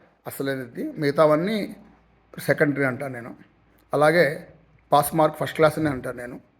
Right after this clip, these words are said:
మరి ఇది మా నాన్నగారి దగ్గర నేర్చుకుంది. అందువల్లే అందరూ ఫస్ట్ బెంచ్‌లో కూర్చోవడం కష్టమైనా అవ్వచ్చు కానీ, but స్కూల్ మానాల్సిన అవసరం లేదు.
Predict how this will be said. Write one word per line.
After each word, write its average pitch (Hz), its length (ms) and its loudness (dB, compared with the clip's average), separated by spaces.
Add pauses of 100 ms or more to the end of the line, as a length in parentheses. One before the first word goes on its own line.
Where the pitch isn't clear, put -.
(540)
మరి 127 260 -12 (200)
ఇది 143 140 -2
మా 151 160 2
నాన్నగారి 143 380 0
దగ్గర 135 140 -4
నేర్చుకుంది. 139 320 -8
అందువల్లే 151 600 4 (240)
అందరూ 175 240 4
ఫస్ట్ 170 220 4
బెంచ్‌లో 180 260 4
కూర్చోవడం 170 420 4 (680)
కష్టమైనా 160 420 2
అవ్వచ్చు 143 300 0
కానీ, 175 360 -2 (340)
but 151 380 2
స్కూల్ 196 340 6
మానాల్సిన 165 420 4
అవసరం 139 300 -6
లేదు. 127 240 -8